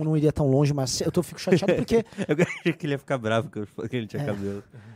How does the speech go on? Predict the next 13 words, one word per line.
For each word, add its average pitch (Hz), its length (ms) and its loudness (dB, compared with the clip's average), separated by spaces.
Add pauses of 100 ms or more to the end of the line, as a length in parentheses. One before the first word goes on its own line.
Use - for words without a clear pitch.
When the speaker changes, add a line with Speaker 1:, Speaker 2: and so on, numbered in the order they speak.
(100)
Speaker 1:
Mas 175 160 4
eu 190 60 6
queria 175 200 2
falar 185 180 0
pra 208 80 0
vocês 208 240 0
que, 185 80 -4
assim, 226 140 -2
só 262 200 4
uma 320 120 2
pessoa 226 440 4
que - 120 0
entrou, 180 480 4